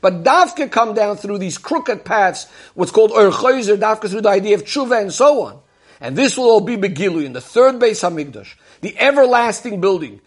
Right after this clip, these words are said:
Sheyibone v'yizgale b'meheira v'yameinu mamash,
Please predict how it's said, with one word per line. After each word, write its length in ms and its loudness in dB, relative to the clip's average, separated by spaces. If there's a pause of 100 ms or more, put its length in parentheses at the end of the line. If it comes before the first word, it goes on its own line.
(240)
Sheyibone 720 0
v'yizgale 680 -2
b'meheira 460 0
v'yameinu 480 0
mamash, 480 -8